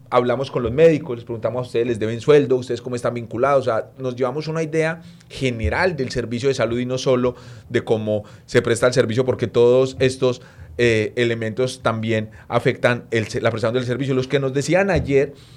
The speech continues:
las personas que estaban en urgencia o que estaban siendo atendidas, era que, por ejemplo, una persona le habían mandado unos rayos X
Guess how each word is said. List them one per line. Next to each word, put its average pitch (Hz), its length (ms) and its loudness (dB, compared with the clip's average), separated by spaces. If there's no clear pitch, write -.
las 131 200 2
personas 143 420 0
que 156 60 -4
estaban 131 180 -2
en 151 100 -4
urgencia 123 380 -2
o 110 60 -4
que - 60 -8
estaban 120 200 -4
siendo 143 160 -2
atendidas, 127 480 0
era 156 260 4
que, 117 300 0
por 127 160 4
ejemplo, 135 220 0
una 147 160 0
persona 123 340 -2
le 135 240 0
habían 123 260 2
mandado 139 320 2
unos 143 140 -2
rayos 143 320 0
X 143 400 -2